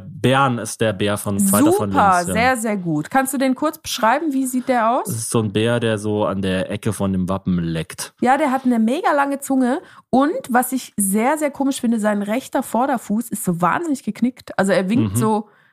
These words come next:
Speaker 2: er winkt sehr, sehr steil und er sieht ein bisschen gequält aus. Aber
Speaker 1: Mhm.
Speaker 2: ein schönes Wappen. Dann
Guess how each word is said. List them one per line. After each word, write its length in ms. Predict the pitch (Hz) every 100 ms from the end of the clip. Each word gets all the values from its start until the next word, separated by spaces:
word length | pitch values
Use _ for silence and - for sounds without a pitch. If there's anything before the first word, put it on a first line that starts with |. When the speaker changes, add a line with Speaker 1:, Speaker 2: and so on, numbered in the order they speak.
| _ -
Speaker 2:
er 120 | 202
winkt 200 | 262 285
sehr, 280 | - 240 285
sehr 140 | 277
steil 560 | - 202 190 196 165 -
und 200 | 247 277
er 80 | 269
sieht 180 | 294
ein 80 | 285
bisschen 220 | 269 -
gequält 420 | 262 - 170 160 139
aus. 300 | 135 165 - -
Aber 220 | 214 285 156
Speaker 1:
Mhm. 60 | -
Speaker 2:
ein 140 | 262 269
schönes 340 | 269 262 254
Wappen. 360 | 170 160 165 160 - - _ _
Dann 440 | - 247 190 170